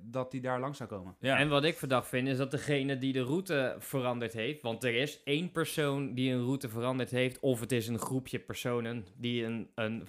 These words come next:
Speaker 3: de route veranderd heeft. Het is niet dat hij voor, zelf verzonnen heeft die route te veranderen.
Speaker 2: Nee, waarschijnlijk is dat gewoon de organisatie van die
Speaker 3: Nou, dan is dat
Speaker 2: presidentiële
Speaker 3: verdacht,
Speaker 2: routes.
Speaker 3: dan is de organisatie verdacht.
Speaker 2: Ja, maar dan zou het dan, maar dat is dus,
Speaker 3: <laughs>
Speaker 2: maar dan zou je dus nu zeggen,
Speaker 3: Die
Speaker 2: Emiel
Speaker 3: man met die paraplu zat vast in de organisatie.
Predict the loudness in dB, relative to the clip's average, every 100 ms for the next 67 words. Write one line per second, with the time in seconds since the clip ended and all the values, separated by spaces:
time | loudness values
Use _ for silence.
0 | -14 -6 -2 0 0 -2 -2 -2 0 -2
1 | -2 -6 -10 -4 0 0 0 -4 -2 0
2 | 2 0 -4 -10 -2 -2 -2 -6 -4 -2
3 | -4 -4 -8 -8 -8 0 2 4 2 4
4 | 4 2 0 -2 2 4 4 4 6 4
5 | 6 6 6 -2 2 2 2 0 2 6
6 | 6 6 6 4 4 4 4 4 0 -2
7 | 0 -2 -2 0 0 -2 -8 4 6 6
8 | 6 4 4 4 6 4 0 0 0 -6
9 | -10 -4 2 4 6 6 6 2 -2 -2
10 | 2 4 4 4 6 6 6 2 2 4
11 | 6 6 4 2 0 6 8 10 8 6
12 | 2 4 4 6 2 2 -2 0 2 2
13 | 4 4 4 6 6